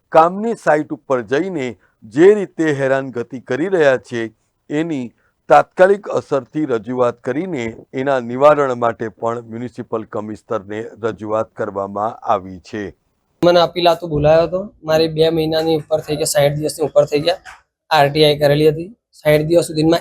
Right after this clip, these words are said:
Speaker 2: એક પેપરની કોઈ આ લોકો જવાબ નથી આપતા.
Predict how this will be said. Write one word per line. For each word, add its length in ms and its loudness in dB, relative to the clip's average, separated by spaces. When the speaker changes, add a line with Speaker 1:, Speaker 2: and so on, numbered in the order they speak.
Speaker 2:
એક 200 0
પેપરની 680 2
કોઈ 160 4
આ 80 6
લોકો 220 0
જવાબ 420 2
નથી 260 -2
આપતા. 340 -8